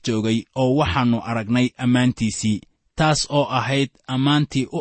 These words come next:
ekayd tan wiilka keliya ee Aabbaha ee nimco iyo run ka buuxa." Weliba saacadda gudcurka uu soo galay, markaasoo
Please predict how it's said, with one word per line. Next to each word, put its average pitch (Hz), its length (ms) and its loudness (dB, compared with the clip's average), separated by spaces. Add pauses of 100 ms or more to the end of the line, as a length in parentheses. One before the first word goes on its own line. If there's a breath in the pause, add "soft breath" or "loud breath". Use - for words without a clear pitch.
ekayd 113 420 -4 (300)
tan 131 260 2
wiilka 143 340 2
keliya 135 560 -2
ee 123 160 -4
Aabbaha 120 600 -2
ee 131 160 0
nimco 127 400 0
iyo 123 200 0
run 131 240 2
ka 127 120 -2
buuxa." 107 460 -4 (560)
Weliba 156 400 2
saacadda 143 520 -2
gudcurka 123 680 -2 (100)
uu 135 120 -4
soo 143 240 0
galay, 107 360 -2 (460)
markaasoo 139 920 0